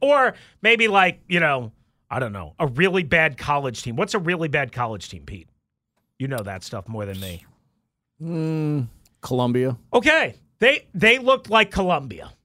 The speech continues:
Speaker 1: There you go. That's what they look like down the stretch. And that's with Kawhi Leonard. And that's with, um, uh, who else am I forgetting?
Speaker 2: Paul George.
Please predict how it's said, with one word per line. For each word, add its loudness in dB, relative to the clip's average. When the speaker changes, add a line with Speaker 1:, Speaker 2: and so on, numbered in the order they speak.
Speaker 1:
There 4
you 4
go. -2
That's 4
what 4
they 6
look 2
like 2
down 2
the 0
stretch. 2
And 4
that's 4
with 0
Kawhi 4
Leonard. 2
And 4
that's 4
with, 4
um, 2
uh, 2
who 0
else 0
am -2
I -2
forgetting? -2
Speaker 2:
Paul 2
George. -2